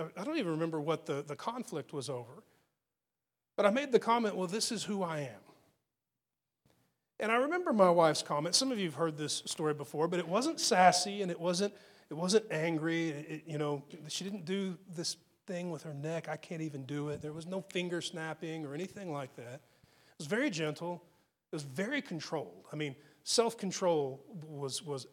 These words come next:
absolutely manifest in this comment, and it was extremely appropriate. And, and what she ended up saying to me was this. She said, "Well, there's really only one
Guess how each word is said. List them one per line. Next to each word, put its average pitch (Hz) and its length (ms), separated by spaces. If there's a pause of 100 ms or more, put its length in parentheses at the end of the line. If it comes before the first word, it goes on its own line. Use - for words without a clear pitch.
absolutely 165 800
manifest 135 600
in 135 80
this 127 140
comment, 110 440 (200)
and 151 80
it 156 60
was 151 120
extremely 226 640
appropriate. 208 560 (1080)
And, 185 320
and 196 320
what 214 160
she - 140
ended 208 180
up 165 100
saying 226 360
to - 120
me 139 160
was 156 240
this. 175 180
She - 180
said, 160 180
"Well, 160 280 (2000)
there's 165 200
really 214 300
only 170 300
one 143 460